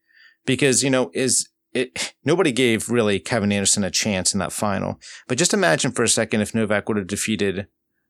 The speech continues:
Rafael Nadal in straight sets. Now think how much more lopsided that would have been, and it would have been very lopsided, even more so than it was. What I think they need to do is that the Grand Slams need to come together.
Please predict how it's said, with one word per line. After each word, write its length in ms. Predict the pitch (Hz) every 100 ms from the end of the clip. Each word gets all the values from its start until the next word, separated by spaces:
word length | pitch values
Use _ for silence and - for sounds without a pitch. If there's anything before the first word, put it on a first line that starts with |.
| _
Rafael 440 | 117 107 104 117 101
Nadal 460 | 95 98 92 95
in 80 | 104
straight 300 | - 104 73
sets. 480 | - 80 - - - _ _ _ -
Now 240 | 113 127
think 240 | 135 123
how 220 | - - 135
much 240 | 127 -
more 340 | 110 107 110
lopsided 760 | 117 98 - - 95 92 98 - _ -
that 240 | 107 90
would 120 | 98
have 160 | 87 -
been, 300 | 92 87 98 _ - -
and 140 | 120 113
it 40 |
would 100 | 120
have 80 | 113
been 200 | 110 104
very 300 | 90 98 92
lopsided, 680 | 87 90 - - - 90 104 -
even 300 | 123 123 104
more 200 | 110 104
so 160 | - 110
than 160 | 98
it 100 | 95
was. 500 | 92 101 95 90 - _ _ _ - - - - _ _ _
What 160 | 117 147
I 80 | 185
think 240 | 196 165
they 140 | 143
need 200 | 131 123
to 80 | 107
do 280 | 110 101 92
is 160 | - -
that 120 | 113
the 60 |
Grand 320 | 113 113 139 156
Slams 360 | - 123 113
need 120 | 120 104
to 60 |
come 220 | 113 113
together. 480 | 98 - 78 - 92